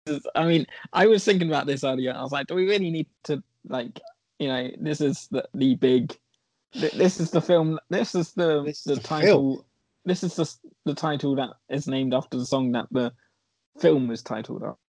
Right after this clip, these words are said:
Speaker 1: after." The, the, you know, the, the Hank Williams film is titled after I Saw the Light.
Speaker 2: They made a film
Speaker 1: Um,
Speaker 2: about Hank Williams.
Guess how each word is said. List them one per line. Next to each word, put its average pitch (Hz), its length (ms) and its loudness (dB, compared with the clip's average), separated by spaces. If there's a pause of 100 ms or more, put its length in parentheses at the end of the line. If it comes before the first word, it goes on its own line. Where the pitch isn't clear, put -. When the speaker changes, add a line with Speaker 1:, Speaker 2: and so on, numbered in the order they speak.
(100)
Speaker 1:
after." - 260 -12 (400)
The, 117 160 2
the, 117 480 2 (680)
you 170 100 -4
know, 107 160 -4
the, 120 180 0
the 127 160 0
Hank 123 240 0
Williams 127 400 2
film 139 300 -2 (680)
is - 320 -8 (100)
titled 127 360 0
after 131 280 -2 (340)
I 127 100 -4
Saw 127 160 -6
the 123 60 -6
Light. 147 140 -8 (400)
Speaker 2:
They 165 100 -12
made 131 200 0
a 131 40 2
film 131 120 -2
Speaker 1:
Um, 127 80 0
Speaker 2:
about 165 260 -8
Hank 185 240 -6
Williams. - 640 -4